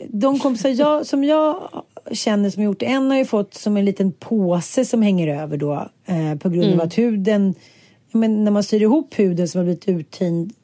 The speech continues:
Speaker 1: så kommer det ju såklart bli överflödig hud, och det kommer ju de ta bort på mig liksom. Och
Speaker 2: Mm.
Speaker 1: då var det någon som sa så här: "Men gör först det då, och sen får du rätta till resten." Och då kände jag så här:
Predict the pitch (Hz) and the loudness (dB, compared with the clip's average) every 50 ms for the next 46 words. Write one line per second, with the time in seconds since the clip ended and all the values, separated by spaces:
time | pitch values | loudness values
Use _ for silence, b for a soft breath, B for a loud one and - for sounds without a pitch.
0 | - - - - 208 196 - - 202 190 190 185 185 175 170 - 180 - - 190 | -18 -16 -6 -4 -4 -4 -2 0 0 2 2 2 0 0 -2 -4 -6 -4 -4 -2
1 | 180 165 160 160 - - _ - - - 208 170 156 165 180 185 185 - 202 185 | -2 0 -2 -2 -4 -8 _ -20 -20 -16 -14 -8 -6 -2 -2 0 0 2 2 2
2 | 170 165 160 165 151 - 180 175 165 160 160 175 196 269 220 147 143 143 170 165 | 2 0 0 -2 -4 -2 -2 0 0 0 2 2 2 2 2 0 0 -2 -4 -2
3 | 151 165 208 240 262 262 - 262 247 226 214 196 170 156 170 156 156 151 147 - | 0 0 2 0 0 0 0 0 0 2 2 0 0 0 -2 -2 -2 -4 -6 -4
4 | - 190 180 277 311 285 - _ - - 151 147 165 175 196 202 196 180 - 202 | -2 0 2 2 0 0 -4 _ -6 -4 -4 -4 -4 -6 -10 -14 -14 -10 -8 -8
5 | - - 196 - B B B B B B B B B B B _ 220 214 196 175 | -8 -8 -10 -14 B B B B B B B B B B B _ 2 4 4 4
6 | 170 165 220 190 226 226 240 233 226 214 208 190 202 185 196 196 196 190 - 208 | 2 2 2 2 2 2 4 2 2 0 0 0 0 0 2 2 2 2 2 2
7 | 214 226 220 208 269 277 277 269 262 - - 294 254 - - - - 196 180 180 | 2 2 2 2 4 4 2 2 0 0 0 0 0 -2 -4 -2 0 0 2 2
8 | 180 180 180 175 - - 196 190 - - 196 190 190 202 196 - 196 185 - - | 2 2 0 0 0 0 0 0 0 0 0 2 2 0 0 -2 -2 -4 -2 -2
9 | - 294 294 254 175 151 160 - - - - 180 180 196 208 214 226 - 269 247 | -2 0 0 0 0 -2 -4 -6 -8 -8 -4 -2 -2 0 0 -2 -2 -2 -2 -2
10 | 240 233 226 214 - 226 226 220 | 0 -2 -2 -2 0 -2 -2 -2